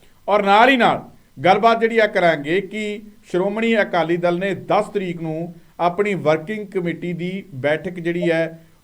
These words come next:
ਉਹ ਬੁਲਾ ਲਈ ਹੈ। ਵਰਕਿੰਗ ਕਮੇਟੀ ਜਿਹੜੀ ਆ ਸੁਖਬੀਰ ਸਿੰਘ ਬਾਦਲ ਹੋਰਾਂ ਦੇ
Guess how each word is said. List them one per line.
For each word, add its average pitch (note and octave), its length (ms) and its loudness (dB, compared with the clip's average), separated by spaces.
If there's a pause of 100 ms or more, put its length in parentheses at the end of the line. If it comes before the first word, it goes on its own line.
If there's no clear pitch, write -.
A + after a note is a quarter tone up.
ਉਹ F3+ 400 2
ਬੁਲਾ C3+ 320 4
ਲਈ F#3+ 240 2
ਹੈ। F#3+ 240 0
ਵਰਕਿੰਗ D3+ 540 -6
ਕਮੇਟੀ D#3+ 400 -6
ਜਿਹੜੀ F3 240 -2
ਆ F3 60 4
ਸੁਖਬੀਰ C#3+ 400 -8
ਸਿੰਘ D#3+ 200 -8
ਬਾਦਲ B2+ 260 -4
ਹੋਰਾਂ F3 240 -2
ਦੇ E3+ 240 -4